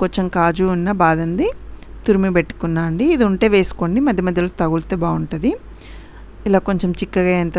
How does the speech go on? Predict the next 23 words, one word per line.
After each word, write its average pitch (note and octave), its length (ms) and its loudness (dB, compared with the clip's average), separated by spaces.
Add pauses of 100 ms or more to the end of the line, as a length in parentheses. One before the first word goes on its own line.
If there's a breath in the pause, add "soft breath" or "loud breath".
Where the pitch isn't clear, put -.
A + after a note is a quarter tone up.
వరకు E3+ 260 0 (300)
ఉడికించుకొని G3 600 -2 (1120)
స్టవ్ G3 280 4
ఆఫ్ F3 160 -2
చేసేసుకొని E3+ 480 0 (160)
కంప్లీట్గా F#3+ 460 0
చల్లారిన D#3+ 500 0
తర్వాత D#3 340 -2
ఫ్రిడ్జ్లో G#3 340 2
పెట్టేసుకోవాలి. D#3+ 580 -4 (680 loud breath)
ఒక G3+ 60 -2 (120)
రెండు F3+ 160 0
మూడు E3+ 160 -2
గంటలు E3+ 240 -4
ఫ్రిడ్జ్లో F#3 280 0
పెట్టేసుకుంటే F3 440 -2 (100)
మంచి G3+ 160 -2 (100)
చల్లగా E3 380 0
బాగుంటుంది. D#3+ 440 -2 (680 loud breath)
తర్వాత F#3 240 2 (100)
గ్లాస్లో G3 320 2 (100)
పోసేసుకొని F#3 440 -2 (100)
సర్వ్ F#3+ 160 2